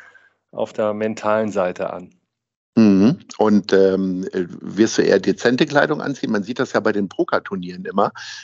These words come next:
Speaker 2: dass Leute entweder so Glitzersachen anhaben oder eine Sonnenbrille aufhaben. Greifst du da auch zu so psychologischen Mitteln?
Speaker 1: Ja, ich werde im Trikot von Altona dreiundneunzig, äh, ähm, alle Aufmerksamkeit auf mich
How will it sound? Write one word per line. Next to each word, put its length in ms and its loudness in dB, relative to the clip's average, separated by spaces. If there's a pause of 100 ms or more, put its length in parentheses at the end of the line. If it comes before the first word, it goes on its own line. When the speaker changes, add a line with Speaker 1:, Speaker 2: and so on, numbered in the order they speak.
Speaker 2:
dass 180 -4
Leute 500 2
entweder 280 2
so 120 -2
Glitzersachen 720 -2
anhaben 500 0
oder 160 -4
eine 140 -6
Sonnenbrille 580 -2
aufhaben. 360 -4
Greifst 280 -2
du 60 -4
da 120 -2
auch 160 -4
zu 180 -10
so 200 0
psychologischen 720 -6
Mitteln? 380 -6 (920)
Speaker 1:
Ja, 200 6
ich 140 0
werde 320 6
im 160 -4
Trikot 400 -10
von 180 -10
Altona 360 -8
dreiundneunzig, 920 -10
äh, 120 -8 (1400)
ähm, 240 -4
alle 260 -2
Aufmerksamkeit 640 -8
auf 120 -12
mich 160 -16